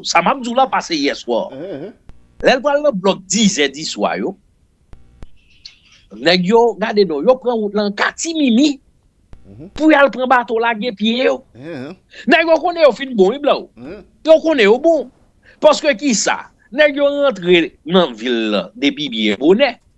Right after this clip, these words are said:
Speaker 1: Nèg yo enstale yo la nan kay nan Reynolds, yo kache.
Speaker 2: Mhm.
Speaker 1: E nèg yo, wè, ou non, lè rantre nan vil la, yo pa jwenn Muscadet ki te kanpe sou wout la, ki t ap veye machin yo te ya. Lè nèg yo al kache nan kay kote
Speaker 2: E
Speaker 1: yo
Speaker 2: pi,
Speaker 1: te ya.
Speaker 2: e pi,
Speaker 1: Yo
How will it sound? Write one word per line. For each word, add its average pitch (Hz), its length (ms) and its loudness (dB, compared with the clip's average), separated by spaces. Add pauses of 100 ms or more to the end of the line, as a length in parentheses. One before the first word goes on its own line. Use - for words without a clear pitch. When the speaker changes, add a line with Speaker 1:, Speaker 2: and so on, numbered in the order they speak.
(420)
Speaker 1:
Nèg 254 220 2
yo 262 80 2
enstale 247 520 0
yo 180 120 2
la 147 220 0
nan 151 220 -6
kay 135 240 0
nan 120 200 -4
Reynolds, 101 480 -4
yo 131 100 -4
kache. - 600 -2 (160)
Speaker 2:
Mhm. 143 300 -6
Speaker 1:
E 294 140 8
nèg 254 240 -4
yo, 233 220 2
wè, 285 260 2 (340)
ou 262 140 4
non, 254 140 4
lè 240 120 4
rantre 233 360 0
nan 208 160 0
vil 202 140 0
la, 247 100 2
yo 190 80 4
pa 185 160 -2
jwenn 151 280 -6
Muscadet 160 840 0
ki 151 100 -8
te 127 120 -8
kanpe 156 340 -6
sou 156 260 -10
wout 143 260 -4
la, 214 100 2
ki 202 80 -12
t - 60 -8
ap 113 140 -8
veye 135 200 -4
machin 156 360 -4
yo 151 120 -2
te 190 160 4 (160)
ya. 262 240 2 (380)
Lè 196 180 4 (100)
nèg 170 180 -2
yo 190 80 4
al 165 200 2
kache 196 500 -2
nan 180 180 -4
kay 160 200 -4
kote 170 200 -2
Speaker 2:
E 165 40 2
Speaker 1:
yo 156 100 4
Speaker 2:
pi, 151 80 0
Speaker 1:
te 160 160 4
ya. 262 200 4
Speaker 2:
e - 20 -8
pi, 160 160 -6
Speaker 1:
Yo 110 80 -2